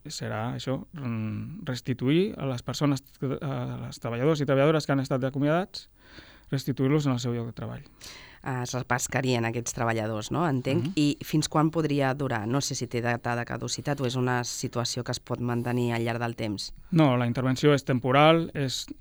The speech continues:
Speaker 1: es podria allargar fins a dos anys, però no és l'objectiu. La, com que l'objectiu és molt concret, que és el de mantenir els llocs de treball,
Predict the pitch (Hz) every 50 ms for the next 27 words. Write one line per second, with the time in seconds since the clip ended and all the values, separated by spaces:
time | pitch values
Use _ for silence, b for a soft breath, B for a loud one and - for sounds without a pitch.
0 | - - - - - - - - 143 127 127 139 143 139 143 147 143 160 139 131
1 | 147 135 135 - 139 139 131 - 147 131 131 131 131 127 127 120 117 120 110 110
2 | - 139 135 135 131 131 127 131 123 - - 135 - 143 135 135 131 135 120 -
3 | 156 151 147 147 139 - 147 143 143 131 - 135 127 113 147 139 139 131 - -
4 | 127 123 - 139 127 127 131 123 123 123 120 117 - 135 131 123 120 120 120 123
5 | 120 113 135 127 139 143 135 127 120 123 123 113 123 123 117 127 127 135 143 151
6 | 165 175